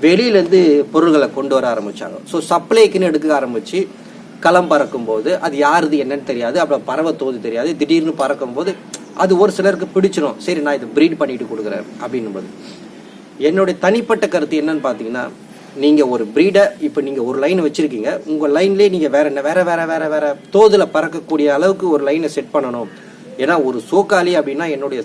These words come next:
சொந்த கருத்தை நான் சொல்றேன், ஒரு சோக்காலின்னா குறைஞ்சபட்சம் ஒரு நாலு வகையான பறக்கும் தோது உள்ள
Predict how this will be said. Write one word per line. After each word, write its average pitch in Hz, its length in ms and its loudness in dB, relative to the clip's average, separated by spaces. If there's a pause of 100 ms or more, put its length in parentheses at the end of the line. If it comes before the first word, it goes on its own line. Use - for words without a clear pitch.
(120)
சொந்த 170 300 -4
கருத்தை 147 340 -4
நான் 147 100 -8
சொல்றேன், 120 380 -8 (500)
ஒரு 120 220 -6
சோக்காலின்னா 160 600 -2 (800)
குறைஞ்சபட்சம் 208 760 2
ஒரு 156 220 0
நாலு 180 480 2
வகையான 170 680 2 (680)
பறக்கும் 175 520 0
தோது 165 300 0
உள்ள 143 360 0